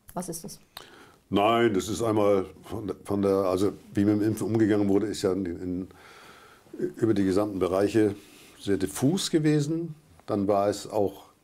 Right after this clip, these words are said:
Speaker 2: erst in der späteren Phase, äh, ich kann, ich kann nicht mal genau sagen, warum wir nicht darauf eingegangen sind. Es ist einfach nicht thematisiert worden. Die Versprechung, ich meine, man hätte eigentlich nur das Desaster fortgesetzt. Die Versprechungen waren ja immer, wenn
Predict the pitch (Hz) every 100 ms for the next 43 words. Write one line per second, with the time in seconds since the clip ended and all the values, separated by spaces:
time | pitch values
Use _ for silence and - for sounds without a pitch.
0 | - 95 - 95 87 - 123 135 113 85
1 | 85 87 87 101 - - - - - -
2 | - - - _ 95 92 92 85 - -
3 | - - 127 117 - - - 147 143 120
4 | 120 104 117 170 117 92 87 85 82 -
5 | 78 82 87 78 82 78 76 90 147 -
6 | 90 - - - 98 95 95 - 95 92
7 | 87 80 92 107 120 120 139 151 - -
8 | - - - _ _ - 101 98 95 -
9 | - 113 135 139 143 123 - 117 107 101
10 | 92 107 117 107 98 104 110 107 104 -
11 | - - - - _ - 101 104 98 107
12 | 107 101 117 - 85 76 67 - 95 90
13 | - 110 120 104 101 90 104 139 120 -
14 | - 98 95